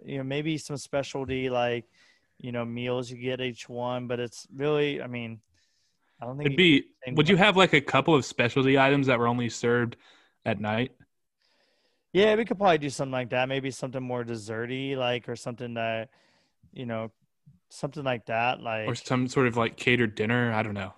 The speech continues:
Speaker 2: I'm just trying to think.
Speaker 1: Yeah,
Speaker 2: Would
Speaker 1: I
Speaker 2: this
Speaker 1: can't
Speaker 2: be
Speaker 1: re-
Speaker 2: a, would this be a separate ticket, or would you just keep it included?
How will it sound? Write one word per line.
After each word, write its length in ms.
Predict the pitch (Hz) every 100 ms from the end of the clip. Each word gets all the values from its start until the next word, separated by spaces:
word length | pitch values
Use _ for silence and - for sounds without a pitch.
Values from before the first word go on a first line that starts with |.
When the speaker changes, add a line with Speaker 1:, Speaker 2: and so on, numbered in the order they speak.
| _
Speaker 2:
I'm 80 | 110
just 160 | 107 -
trying 140 | 107
to 40 | 104
think. 300 | 101 104 _ _ _ _ _ _ _ -
Speaker 1:
Yeah, 200 | 135 143
Speaker 2:
Would 100 | 143
Speaker 1:
I 20 |
Speaker 2:
this 180 | 208 196
Speaker 1:
can't 20 |
Speaker 2:
be 120 | 240
Speaker 1:
re- 20 |
Speaker 2:
a, 80 | 196
would 120 | 156
this 160 | 175 208
be 160 | 262
a 60 | 214
separate 420 | - 175 170 147
ticket, 340 | - 160 - 208
or 120 | 147
would 120 | 127
you 60 | 127
just 160 | 127
keep 200 | - 127
it 60 | 123
included? 480 | 113 110 120 101